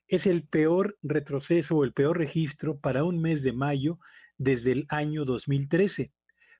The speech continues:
Pero representa además, Luis Auditorio, esta es quizás la cuestión más relevante, el cuarto retroceso consecutivo en lo que va del año.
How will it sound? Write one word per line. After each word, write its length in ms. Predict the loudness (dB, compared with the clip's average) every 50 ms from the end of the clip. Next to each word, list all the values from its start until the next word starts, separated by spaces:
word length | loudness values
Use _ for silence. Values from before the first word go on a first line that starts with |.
| _ _ -2
Pero 160 | 0 2 2
representa 720 | 2 0 0 0 -2 0 0 2 2 0 0 0 -2 -2
además, 420 | 0 0 -2 -2 -2 -4 -4 -4
Luis 300 | -2 0 0 0 0 0
Auditorio, 500 | -2 -4 -4 -4 -2 0 0 2 2 0 -2
esta 120 | -2 -2
es 80 | -4 -4
quizás 340 | -4 -8 -4 -2 -2 -2 -2
la 120 | -2 -2
cuestión 320 | -4 -6 -4 -2 -2 0
más 120 | 0 -2 -2
relevante, 680 | -2 -2 0 0 0 -2 -2 -4 -4 -4 -4 -4 -4 _ _ _ _ -20 -20 -20 -20 _ _ _
el 260 | -2 -2 -2 -2 -2
cuarto 580 | -2 0 0 0 0 -2 -2 0 0 0 0 -2
retroceso 920 | -4 -2 -2 -2 0 0 0 0 0 2 2 0 0 0 -2 -4 -6 -6 -8 _ _
consecutivo 1120 | 0 2 2 4 2 2 0 -2 -4 -2 -2 -4 -2 0 0 2 2 2 0 -2 -2 -6 _ _ _ _ _ _ 0
en 140 | 2 2
lo 80 | 2 2
que 160 | 2 0 0
va 120 | 0 2 2
del 200 | 2 2 0 0
año. 340 | -2 -2 -4 -6 -8 -12